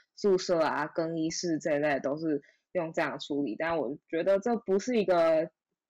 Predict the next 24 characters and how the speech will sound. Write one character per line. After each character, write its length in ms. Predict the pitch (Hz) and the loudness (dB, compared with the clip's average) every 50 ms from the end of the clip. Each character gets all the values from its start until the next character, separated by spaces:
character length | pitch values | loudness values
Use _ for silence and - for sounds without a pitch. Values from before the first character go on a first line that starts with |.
| - - - | -18 -8 -2
好 240 | 185 160 151 143 143 | 0 2 2 2 2
的 160 | 160 160 160 | 2 0 0
解 220 | 156 - 165 151 | 2 2 2 2
决 140 | - - 156 | 2 2 2
问 240 | 170 196 202 190 190 | 2 4 4 2 2
题 140 | 185 185 165 | 0 0 0
的 140 | - - | 0 0
方 280 | - - 180 160 160 165 | 0 -2 -6 -6 -6 -6
法， 240 | - - - - - - | -6 -6 -6 -6 -6 -4
虽 120 | - 175 | -4 -4
然 120 | 165 170 | -4 -4
说 300 | 170 - 175 165 165 170 _ - - - _ _ _ | -4 -4 -4 -4 -4 -6 _ -20 -20 -20 _ _ _
我 140 | - - 180 | -6 -6 -4
现 160 | - 226 214 | -2 0 0
在 100 | 214 208 | 2 4
也 420 | 196 170 156 151 143 147 - - - | 4 4 4 4 2 2 -2 -4 -6
目 180 | - 196 202 196 | -6 -4 -4 -4
前 220 | 196 196 170 156 | -2 -2 -2 -2
也 80 | 156 165 | -2 -2
想 240 | - 180 139 131 | -4 -8 -8 -6
不 60 | - 160 | -4 -2
到 180 | 165 160 156 | -2 0 0
一 40 | 147 | -2
个 360 | - - 135 120 127 - - | -2 0 -2 -2 -2 -4 -6